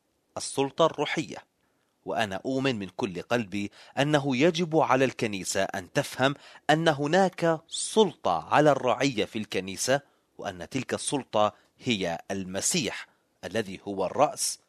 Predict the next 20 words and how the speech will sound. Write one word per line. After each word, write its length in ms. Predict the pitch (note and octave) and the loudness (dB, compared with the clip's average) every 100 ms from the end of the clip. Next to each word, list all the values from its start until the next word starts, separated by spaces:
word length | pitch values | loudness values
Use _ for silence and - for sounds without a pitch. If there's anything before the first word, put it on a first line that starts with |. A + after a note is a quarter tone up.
| _ _ - | _ _ -10
والذي 420 | F2+ G2 G2 G2 | -6 -4 -6 -6
يمارس 560 | F#2+ F#2+ A#2+ C#3 C#3 C3+ | -6 0 2 2 -2 -8
سلطانه 800 | - B2 - C#3+ G2+ F2 G#2 G#2+ - - - | -6 -6 2 2 2 -2 -6 -8 -12 -20 -4
من 140 | E3+ | -2
خلال 440 | C3 - G#2+ A#2+ B2 | -2 -2 4 4 4
الشيوخ 520 | A#2 - G#2 A2 - | -2 -4 -6 -6 -6
الأتقياء. 680 | G2 F#2+ - G#2+ F2+ D#2 - _ _ _ _ - | -8 -8 -8 -8 -6 -8 -12 _ _ _ _ -4
فهذا 340 | A#2 E3+ B2+ | 0 2 2
هو 280 | A#2 B2 A2+ | 2 4 4
ما 160 | G#2 G#2+ | 4 0
يقوله 500 | F#2+ - A#2+ G#2+ G2+ | 0 -2 -2 -2 -6
الكتاب 440 | - - G#2 G2 | -10 -4 -2 -2
المقدس، 720 | G#2 A2 A#2+ D#2+ - - - _ _ _ _ | -4 -4 -4 -4 -6 -6 -8 _ _ _ _
وما 320 | A#2 A#2+ B2 | 0 4 4
أعنيه 400 | A#2 G#2+ C#3+ B2+ | 4 0 -2 -4
هو 360 | G#2 C3 G#2+ G2+ - - - | -4 0 2 2 0 -6 0
أنني 460 | D#3+ D#3 D3 C#3+ C3+ | 2 2 2 4 6
لم 240 | C#3+ C#3+ D3 | 6 4 0
أخترع 460 | D3+ - D3+ D3+ | 0 2 4 4
ذلك، 580 | A#2+ G2 D2+ - - | 2 0 -2 -8 -18